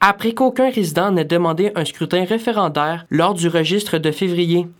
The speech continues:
Le règlement d'emprunt de plus de deux millions de dollars attend maintenant l'approbation du ministère des Affaires municipales, tandis que le projet de construction continue d'avancer selon les propos du journal Saint-François.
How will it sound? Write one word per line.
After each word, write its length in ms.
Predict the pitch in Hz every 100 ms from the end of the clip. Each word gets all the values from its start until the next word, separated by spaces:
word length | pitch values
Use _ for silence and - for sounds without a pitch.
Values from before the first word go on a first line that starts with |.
| _ -
Le 120 | 147
règlement 460 | 151 202 202 208
d'emprunt 400 | 220 190 170 214
de 100 | 196
plus 240 | 165 - 202
de 80 | 165
deux 220 | 151 214
millions 300 | 202 175 175
de 140 | 208
dollars 480 | 233 180 151 160 170 -
attend 280 | 147 175
maintenant 340 | 190 202 196 226
l'approbation 580 | 220 220 208 190 190 214
du 140 | 175
ministère 420 | 185 202 202 208
des 160 | 196 151
Affaires 240 | 143 160
municipales, 720 | 165 208 220 - - 160 185 185
tandis 400 | 226 233 226 254
que 80 | 202
le 100 | 170
projet 300 | 170 175 202
de 100 | 170
construction 760 | 165 214 214 180 175 180 208 208
continue 480 | 233 247 247 220 220
d'avancer 480 | 233 233 185 175
selon 320 | 220 185 170 170
les 120 | 165
propos 300 | 175 170 214
du 100 | 170
journal 280 | 165 180 185
Saint-François. 680 | 185 185 180 170 170 170